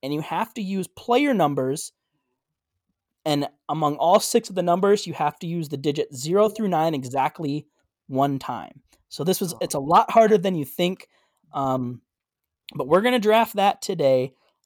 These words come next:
Um, I randomly selected the order before. Justin, you get the first pick, and we're gonna do six players. You have to use each number, zero through nine, the player numbers exactly one time, and, and build out a roster. So Justin,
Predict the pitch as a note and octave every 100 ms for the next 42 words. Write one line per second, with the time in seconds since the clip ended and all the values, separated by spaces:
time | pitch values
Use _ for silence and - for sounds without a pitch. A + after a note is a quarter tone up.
0 | - D3 D3 C#3+ C#3+ C#3 C#3 _ _ _
1 | _ C#3+ D3+ F#3+ G3+ G3 - F#3+ F3 E3
2 | E3+ D#3 - E3 D#3+ D3 D3+ D#3+ - F#3+
3 | F#3+ F3+ D#3+ G3+ A3+ E3 F#3 F#3+ - -
4 | _ _ _ _ _ F3+ - - F3 -
5 | - _ - C#3 - - - _ _ _
6 | - D3+ C#3 C#3 D3 B2 - G#3 - -
7 | E3+ E3 E3 E3 C#3+ E3 E3+ E3+ E3 -
8 | G#3 G#3 G#3 F3 E3 D3 D3+ F3 F3+ D#3+
9 | D3 C#3 C3+ - E3 D#3+ D3+ C3+ C3+ C3
10 | - _ _ - C#3 D3+ D#3+ D#3+ C#3+ C#3+
11 | C3+ B2+ B2 B2 - C3 B2 C#3 C#3 C3+
12 | - B2 A#2+ - _ _ _ _ _ -
13 | B2+ B2 - C3+ C3+ E3 - G3 G3